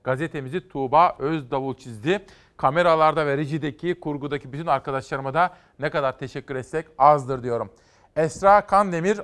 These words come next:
"Olaylar, olaylar." diyor. Bakın, olaylar, olaylar.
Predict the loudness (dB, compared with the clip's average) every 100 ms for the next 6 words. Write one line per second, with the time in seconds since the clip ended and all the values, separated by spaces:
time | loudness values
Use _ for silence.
0 | 0 4 6 6 8 8 8 4 4 6
1 | 8 10 8 6 0 -2 -4 -8 -8 -4
2 | 2 4 4 4 2 0 0 0 2 2
3 | 2 0